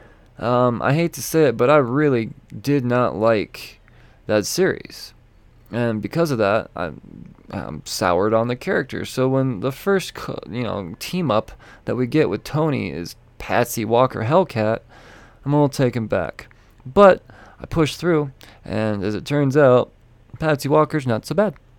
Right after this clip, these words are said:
<laughs> Her and Tony team up to take out a, uh, uh, an old, old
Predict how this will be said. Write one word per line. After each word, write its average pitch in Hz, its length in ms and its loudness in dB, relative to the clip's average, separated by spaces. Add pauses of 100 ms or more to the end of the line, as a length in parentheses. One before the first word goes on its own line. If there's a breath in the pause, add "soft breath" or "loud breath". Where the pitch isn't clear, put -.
(400 loud breath)
<laughs> - 640 -12
Her 196 180 2
and 151 120 0
Tony 147 280 0
team 143 260 -2
up 135 160 4
to - 80 -20
take 135 300 -2
out 110 240 2
a, 101 300 0
uh, 80 360 -4 (480 loud breath)
uh, 110 200 0
an 110 160 0
old, 110 500 4 (220)
old 113 680 4